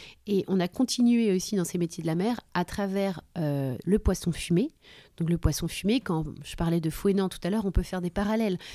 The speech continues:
Parce que le poisson fumé, vous avez aussi un, un, quand vous faites du tranché main,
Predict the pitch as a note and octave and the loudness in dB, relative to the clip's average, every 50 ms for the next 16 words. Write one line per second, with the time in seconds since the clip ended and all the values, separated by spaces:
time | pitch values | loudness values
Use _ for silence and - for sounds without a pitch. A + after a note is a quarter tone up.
0 | - - - _ - D#3 - - - - G#3+ A3 F#3 E3 - G3+ G3 - - G3+ | -18 -20 -20 _ -12 -10 -10 -10 -8 -6 -6 -6 -6 -6 -6 -6 -6 -2 -2 -2
1 | - - - G3+ G#3 A3 B3+ C4+ - - - - - - _ - F3 E3 F3 F3 | -2 0 0 2 4 4 2 2 -2 -8 -16 -20 -20 -20 _ -4 0 2 2 2
2 | D#3+ F3 F#3 F#3 - - - A#3 A#3 A3 F#3+ D#3 C#3 C3 - - - E3+ D3+ D3 | 4 4 2 2 0 -2 0 0 0 0 0 0 -2 -4 -6 -6 -6 -6 -4 -4
3 | C#3+ G2 G#2+ A2+ D#3+ - - F3 D#3+ F3 - - G#3 F#3 D#3 D#3 - - - - | -6 -6 -8 -8 -8 -6 -6 -6 -6 -6 -4 -4 -4 -4 -4 -2 0 0 0 0
4 | G3+ - - F#3+ F3+ F#3+ F#3+ G#3+ C4 | 0 0 2 4 4 4 4 2 0